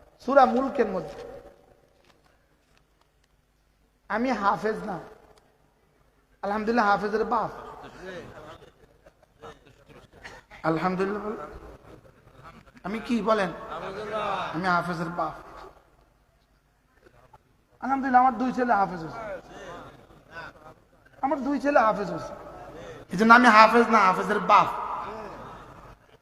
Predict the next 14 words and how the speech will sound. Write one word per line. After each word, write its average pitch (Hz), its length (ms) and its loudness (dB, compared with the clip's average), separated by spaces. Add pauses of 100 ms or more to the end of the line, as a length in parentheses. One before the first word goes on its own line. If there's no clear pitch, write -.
(460)
আর 233 120 4
কে 269 160 12
কে 277 120 8
আছেন 262 240 8
হাফেজের 240 400 6
বাপ? 214 220 6
হাত 220 140 0
তোলেন। 214 180 -2 (720)
ও 330 300 6
সুবহানাল্লাহ। 185 1000 -6 (2500)
কালকে 233 180 2
মাওলানা 247 300 10
বললেন 247 300 2
না 311 280 8